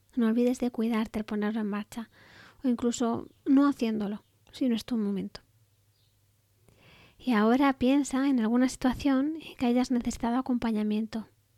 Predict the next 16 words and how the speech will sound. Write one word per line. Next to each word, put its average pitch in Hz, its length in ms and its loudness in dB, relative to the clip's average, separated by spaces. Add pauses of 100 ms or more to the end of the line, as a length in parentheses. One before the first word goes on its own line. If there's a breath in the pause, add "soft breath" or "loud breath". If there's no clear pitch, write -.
(1000 soft breath)
Las 220 280 -4
primeras 247 480 2
veces 277 560 0
es 240 140 -4
mejor 247 300 0
que 240 140 -4
elijas 254 720 -4
un 254 180 0
recuerdo 254 580 0
que 240 220 -4
no 247 420 0 (140)
sea 240 480 -2 (480 soft breath)
muy 247 180 2
difícil 214 400 -4
para 220 280 -4
ti. - 200 -18